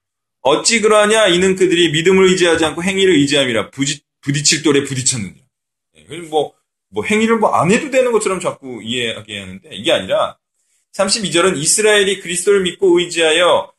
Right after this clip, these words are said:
그리스도를 따름이 아니라 율법적 행위를 의지하여 율법을 믿고 행함으로 구원받을 수 있다는 착각으로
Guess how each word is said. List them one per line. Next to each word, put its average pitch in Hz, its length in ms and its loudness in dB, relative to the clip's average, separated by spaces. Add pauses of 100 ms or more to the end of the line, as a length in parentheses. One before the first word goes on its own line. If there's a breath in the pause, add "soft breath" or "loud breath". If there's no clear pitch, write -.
(140)
그리스도를 190 500 2
따름이 202 340 2
아니라 170 380 2
율법적 214 580 2
행위를 196 340 2
의지하여 151 340 2
율법을 185 480 2
믿고 180 240 -2
행함으로 165 360 -4
구원받을 170 400 0
수 165 140 -8
있다는 156 340 -10
착각으로 185 720 -2